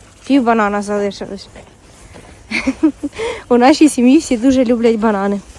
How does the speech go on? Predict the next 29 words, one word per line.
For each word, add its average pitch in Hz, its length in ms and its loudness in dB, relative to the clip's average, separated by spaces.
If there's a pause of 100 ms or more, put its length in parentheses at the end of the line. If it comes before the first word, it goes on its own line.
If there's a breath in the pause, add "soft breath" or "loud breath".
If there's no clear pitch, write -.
(640 loud breath)
Е, 233 480 2 (220 loud breath)
надо 254 280 0
цукіні 381 460 0
якесь 330 360 -2
купити, 302 480 -2
огірок, 220 440 0
помідор 269 580 0 (360 loud breath)
чи 240 120 -4
щось 240 220 -2
такого. 277 560 0 (1120 loud breath)
Ах. 269 300 2 (1300 loud breath)
У 240 60 0
нас, 294 240 6
в - 20 2
общем, 254 360 2
овочі 294 360 0
і - 20 2
фрукти 294 400 0
улітають. 208 800 0 (580 loud breath)
І 226 80 0
ще 240 640 2 (300 loud breath)
я 247 300 4
вже 247 280 2
третій 262 420 0
день 233 220 2
як 214 180 -2
на 233 100 -2
правильному 233 420 0
харчуванні, 254 760 -4